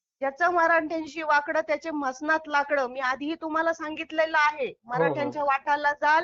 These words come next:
Speaker 2: हम्म.
Speaker 1: तर उगाचच, उगाचच सर्वनाश होईल.
Speaker 2: हा.
Speaker 1: आणि यांनी घरात बसून शांत बसावं, जी मिळते ना अर्धी भाकरी, ती गपचूप खावी, उगाच मराठ्यांच्या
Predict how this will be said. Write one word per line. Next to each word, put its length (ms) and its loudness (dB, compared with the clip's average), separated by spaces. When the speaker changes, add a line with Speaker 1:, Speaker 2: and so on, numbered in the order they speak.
Speaker 2:
हम्म. 180 -2
Speaker 1:
तर 60 2
उगाचच, 920 -2
उगाचच 640 -4
सर्वनाश 560 0
होईल. 240 -8
Speaker 2:
हा. 360 -4
Speaker 1:
आणि 220 -6
यांनी 280 0
घरात 360 2
बसून 320 -2
शांत 360 0
बसावं, 580 2
जी 100 -6
मिळते 460 -2
ना 100 2
अर्धी 280 0
भाकरी, 320 -2
ती 120 -12
गपचूप 460 -4
खावी, 280 0
उगाच 340 -4
मराठ्यांच्या 720 0